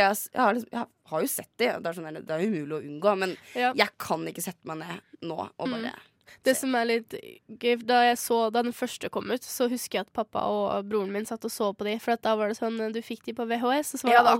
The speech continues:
Speaker 1: akkurat det vi
Speaker 2: aldersgrense
Speaker 1: gjorde, gjorde det.
Speaker 2: elleve år eller noe sånt, men det var aldersgrense åtte hvis du så med en
Speaker 1: <laughs> Ja,
Speaker 2: forelder.
Speaker 1: ikke sant? Mm.
Speaker 2: Så da satt, eh, broren min og pappa og så den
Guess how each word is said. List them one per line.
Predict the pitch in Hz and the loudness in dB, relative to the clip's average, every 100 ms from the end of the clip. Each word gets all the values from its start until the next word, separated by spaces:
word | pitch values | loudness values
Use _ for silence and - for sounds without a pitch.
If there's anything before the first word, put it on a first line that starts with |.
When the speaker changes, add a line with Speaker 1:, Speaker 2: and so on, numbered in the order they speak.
| 233 | 2
Speaker 1:
akkurat | |
det | 220 | 2
vi | 214 | 2
Speaker 2:
aldersgrense | 190 185 | 2 4
Speaker 1:
gjorde, | 262 | 4
gjorde | 254 233 | 4 4
det. | |
Speaker 2:
elleve | 254 226 208 | 2 0 0
år | 208 | -2
eller | 214 220 | -2 -4
noe | 233 233 | -4 -6
sånt, | 311 320 | -4 -2
men | 247 240 247 269 | 0 2 2 2
det | 247 | 2
var | 233 220 | 2 2
aldersgrense | 226 - 226 - - | 0 -2 -4 -4 -4
åtte | 269 _ 214 | -6 _ -6
hvis | 208 220 - | -6 -8 -8
du | |
så | 220 - 220 | -8 -6 -4
med | 220 | -4
en | - | 6
Speaker 1:
<laughs> | |
Ja, | 226 208 | 8 8
Speaker 2:
forelder. | 214 | 8
Speaker 1:
ikke | 262 | 6
sant? | 202 196 - | 4 0 -4
Mm. | 208 185 185 - - - | -6 -6 -8 -12 -16 2
Speaker 2:
Så | 269 | 4
da | 240 262 | 8 8
satt, | - 269 269 | 6 4 4
eh, | 247 | 2
broren | 233 269 208 | 4 0 0
min | 214 214 | -2 -2
og | 226 | -2
pappa | 247 - - 208 | -2 -2 0 0
og | - | 0
så | 240 - 214 214 | -4 -4 -2 0
den | 220 302 285 | 2 0 0